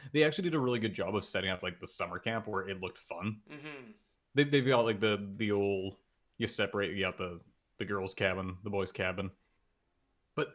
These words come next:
Speaker 1: I like that they, they did a pretty good job of, like, showing both of them. Separately and, like, actually getting, like, a little bit of screen time with each,
Speaker 2: Mm-hmm.
Speaker 1: as opposed to just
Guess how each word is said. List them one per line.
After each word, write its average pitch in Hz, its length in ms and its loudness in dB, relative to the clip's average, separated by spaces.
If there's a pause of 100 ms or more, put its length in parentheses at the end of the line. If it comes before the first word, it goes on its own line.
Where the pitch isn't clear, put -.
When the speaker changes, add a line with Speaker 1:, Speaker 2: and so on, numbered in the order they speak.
Speaker 1:
I 156 80 6
like 180 240 4
that 202 80 4
they, 170 160 6
they 127 160 4
did 123 180 2
a 127 40 -2
pretty 131 240 -2
good 107 180 0
job 98 280 0
of, 104 80 2
like, 98 240 0 (440)
showing 107 440 2
both 113 200 4
of 135 80 0
them. 135 180 -4 (720)
Separately 139 480 2
and, 101 220 -2
like, 92 240 -6 (300)
actually 107 220 2
getting, 117 160 4
like, 110 100 4
a 104 40 6
little 104 140 4
bit 107 120 2
of 98 60 -4
screen 101 300 -6
time 113 160 0
with 123 100 -4
each, 139 300 -8
Speaker 2:
Mm-hmm. 127 640 -8
Speaker 1:
as 110 100 2
opposed 110 300 2
to - 40 -8
just 101 140 -4